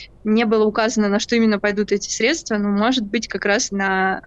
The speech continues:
развитие какой-то военной инфраструктуры взамен. То есть надо понимать, что если Франция сокращает, а, своих, э, свои контингенты, да, инфраструктура же остаётся, то есть ничто не мешает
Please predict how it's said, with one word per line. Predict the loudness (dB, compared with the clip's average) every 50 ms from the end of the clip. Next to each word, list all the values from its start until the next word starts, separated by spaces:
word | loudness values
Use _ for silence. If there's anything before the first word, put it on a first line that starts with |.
| -14 -10
развитие | -8 -8 -6 -4 -4 -4 -2 -2 -2 -2 -2
какой-то | -4 -8 -6 -4 -2 -2 0 2
военной | 2 2 2 2 0
инфраструктуры | -2 -4 -4 -4 -4 -4 -4 -12 -12 -12 -12 -10 -6 -2 0 0 0 0 -4 -6 -6
взамен. | -4 -2 0 2 2 0 0
То | -2 -6 -14 -18 -18 -18 -12 -4 -2 -2
есть | 0 2
надо | 0 0 0
понимать, | -4 -2 0 2 2 4 2 2 0
что | 0 0 0 0
если | 0 0 -2
Франция | -2 0 0 0 0 0 0 0 2 2 2
сокращает, | 0 -2 -4 -2 -2 0 0 2 2 2 2 2 2 0 -2 -2 -6 -14 -14 -14 -16 -16 -10 -4
а, | -2 -2 -2
своих, | -2 -2 -2 0 2 2 2 2 2 0 -2 -6
э, | -6 -4 -4 -4 -4
свои | -2 0 0 0
контингенты, | 0 0 0 0 -2 -2 -2 0 2 2 2 2 2 2
да, | 2 2 0 0 -2 -2
инфраструктура | -4 -4 -2 -2 -4 -4 -6 -6 -2 0 0 0
же | 0 0 0
остаётся, | 0 0 -2 0 2 2 2 0 -2 -6 -8
то | -6 -8
есть | -8 -8 -8 -6 -4
ничто | -4 -2 -2 0 0
не | 2 2
мешает | 2 2 0 -2 -2